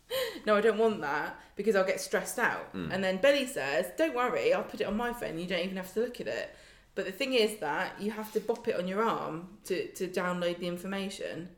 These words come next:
Speaker 1: You can't, it doesn't just wirelessly, it's not like a Bluetooth bl-, blimmin'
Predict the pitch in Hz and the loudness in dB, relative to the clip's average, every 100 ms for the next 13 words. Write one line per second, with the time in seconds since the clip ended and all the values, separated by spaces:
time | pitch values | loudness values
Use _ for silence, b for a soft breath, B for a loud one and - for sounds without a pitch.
0 | b b b 185 233 220 180 - 165 214 | b b b -4 0 0 -2 -6 -4 -2
1 | 214 208 202 196 190 190 185 175 175 196 | -2 -2 -6 -4 0 2 2 0 -4 -8
2 | 170 - 226 214 208 214 214 214 214 - | -6 -6 -2 -2 -2 0 2 0 -2 -8
3 | 160 - 165 156 - 165 160 156 160 | -8 -4 -4 -4 -4 -2 0 -2 -4